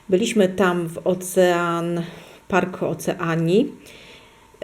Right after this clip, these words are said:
Nie kupiłam tam nic, bo tam wszystko było w euro, a wydałam już, e,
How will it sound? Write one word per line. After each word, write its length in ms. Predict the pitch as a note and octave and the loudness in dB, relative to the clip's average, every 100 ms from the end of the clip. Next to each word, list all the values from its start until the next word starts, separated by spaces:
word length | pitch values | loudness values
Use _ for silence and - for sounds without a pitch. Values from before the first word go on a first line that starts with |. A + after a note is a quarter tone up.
| F3+ | 2
Nie 140 | A3 | 4
kupiłam 360 | - - F#3+ A#3+ | 2 4 2 4
tam 160 | A#3 A3+ | 2 4
nic, 160 | A#3+ | 2
bo 120 | G3 | 2
tam 120 | G#3+ G#3+ | 2 0
wszystko 220 | - G3+ | 0 0
było 240 | G3 F#3+ | 4 6
w 60 | F#3 | 8
euro, 440 | A3+ A3 F#3+ F3+ | 8 8 8 6
a 120 | F3+ | 2
wydałam 420 | F3+ F#3 F#3 F3+ F3+ | -2 2 4 4 2
już, 340 | F3+ - | -2 -6
e, 60 | - | -8